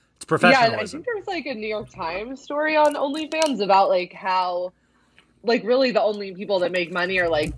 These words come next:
Speaker 2: the top one percent of creators on there, and you really do have to be, like, super dedicated.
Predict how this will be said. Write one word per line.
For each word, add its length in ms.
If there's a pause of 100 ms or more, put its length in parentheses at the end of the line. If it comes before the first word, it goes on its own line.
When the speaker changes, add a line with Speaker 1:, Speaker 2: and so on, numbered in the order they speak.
(460)
Speaker 2:
the 140
top 300
one 180
percent 400
of 160
creators 500
on 200
there, 320
and 220
you 140
really 300
do 200
have 260
to 100
be, 120
like, 240 (360)
super 240
dedicated. 720